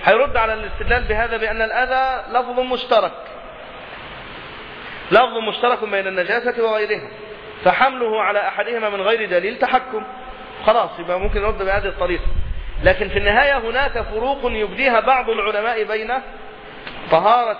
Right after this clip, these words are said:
الحدث وطهارة الخبث، أو بين باب فعل ال-، آه، المحظورات وباب ترك المأمورات. آه، لهذا كان قياس الزركشي ضعيفا في الأول. أما قياسه الثاني اللي هو على من صلى إلى غير جهة القبلة يظن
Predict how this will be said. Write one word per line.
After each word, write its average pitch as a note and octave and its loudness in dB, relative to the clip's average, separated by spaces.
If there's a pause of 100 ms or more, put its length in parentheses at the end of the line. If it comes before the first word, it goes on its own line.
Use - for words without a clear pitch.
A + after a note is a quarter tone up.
الحدث A3 0
وطهارة G3+ 2 (500)
الخبث، G#3 4 (420)
أو F3 8
بين A3 4
باب A3 0 (420)
فعل A3+ 6
ال-، F#3 -8 (500)
آه، F3 8
المحظورات F#3 2
وباب F#3 2 (680)
ترك G3 4
المأمورات. C3+ -2 (760)
آه، E3+ 8
لهذا A3 4 (240)
كان G#3+ 4
قياس F#3+ 0
الزركشي E3+ 0
ضعيفا A3+ 2 (120)
في F#3+ -2
الأول. F3+ 4
أما G#3 0
قياسه B3+ 0
الثاني F#3+ -2 (640)
اللي F3 4
هو A3 10
على G3+ 4
من F#3 -4 (100)
صلى G3+ 0
إلى F#3 0
غير G3 0
جهة G#3 0
القبلة G3 0
يظن F#3 2